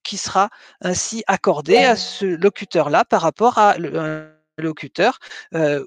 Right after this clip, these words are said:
qui aura un prestige, euh, à, à qui on accordera un prestige, euh, par, euh, par ce type d'accent-là.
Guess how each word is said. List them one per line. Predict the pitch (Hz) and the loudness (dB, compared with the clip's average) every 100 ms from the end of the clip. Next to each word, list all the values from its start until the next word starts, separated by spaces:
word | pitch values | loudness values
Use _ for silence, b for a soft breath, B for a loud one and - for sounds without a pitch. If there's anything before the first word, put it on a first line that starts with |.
| - | -6
qui | - | -2
aura | 143 180 190 | 2 4 4
un | 170 - | 4 0
prestige, | - - - 202 233 262 - b b - | -2 -2 -2 -6 -6 -8 -10 b b -6
euh, | 165 151 147 - | 0 2 0 -2
à, | 170 - - 175 | -6 -6 -14 -8
à | 151 | -8
qui | - 226 | -4 -2
on | 170 | -2
accordera | 135 170 - 185 170 160 233 | -2 -2 0 0 2 4 4
un | 185 | 2
prestige, | - 165 - 202 214 185 | -2 -10 -10 -12 -8 -2
euh, | 156 | -2
par, | - 165 151 | 0 -2 -2
euh, | 139 123 B B B | -4 -6 B B B
par | 156 | -8
ce | - | -6
type | 151 240 190 | -8 -8 -4
d'accent-là. | 165 - 165 139 110 | -4 -4 -8 -8 -10